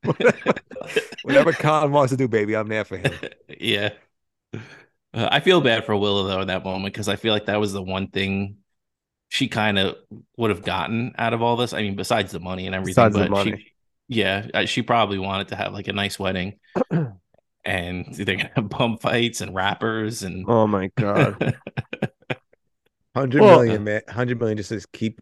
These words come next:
Speaker 1: keep at one percent.
Speaker 3: Terrible.
Speaker 2: Wow.
Speaker 3: Stay in the
Speaker 2: Wow.
Speaker 3: conversation.
Speaker 1: That's it.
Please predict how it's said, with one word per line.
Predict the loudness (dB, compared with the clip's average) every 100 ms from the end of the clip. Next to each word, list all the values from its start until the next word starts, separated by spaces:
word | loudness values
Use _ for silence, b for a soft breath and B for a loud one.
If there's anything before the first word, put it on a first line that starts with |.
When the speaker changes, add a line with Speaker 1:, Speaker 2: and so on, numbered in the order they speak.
| -6
Speaker 1:
keep | -2 0
at | 0
one | 0 -4
percent. | -6 -6 -6 -6 -12 _ _ _ _ _ _ _ -2
Speaker 3:
Terrible. | 0 0 0 -4
Speaker 2:
Wow. | -4 -12 -20 _ _ -16
Speaker 3:
Stay | 2 6
in | 6
the |
Speaker 2:
Wow. | 6
Speaker 3:
conversation. | 6 6 4 4 4 2 -6 -10 _ _ _ _ _ _ _ _ _ _
Speaker 1:
That's | -10 0
it. | 0 0